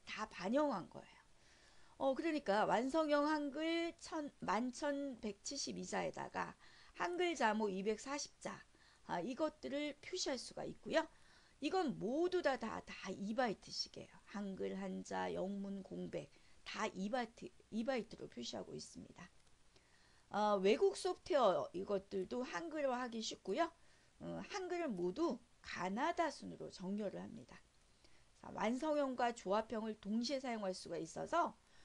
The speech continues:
어, 전 세계에 있는 그런 문자들을 다 표시할 수가 있습니다. 어, 용량을 많이 차지하는 단점이 있고요.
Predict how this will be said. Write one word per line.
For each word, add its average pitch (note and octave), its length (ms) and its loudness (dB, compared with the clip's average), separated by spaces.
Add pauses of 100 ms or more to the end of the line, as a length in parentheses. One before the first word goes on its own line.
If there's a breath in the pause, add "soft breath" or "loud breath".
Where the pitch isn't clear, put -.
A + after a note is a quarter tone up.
(240 soft breath)
어, E3 160 2
전 A#3 240 0
세계에 E4+ 260 6
있는 F3 240 -2
그런 E3 320 -6
문자들을 G3 580 -4
다 - 220 -16
표시할 B3 380 -6
수가 - 220 -12
있습니다. - 600 -18 (880 loud breath)
어, F#3+ 220 4
용량을 C#4+ 540 6
많이 B3+ 320 -4
차지하는 G#3+ 480 -2
단점이 F#3+ 500 -2
있고요. D#4 400 0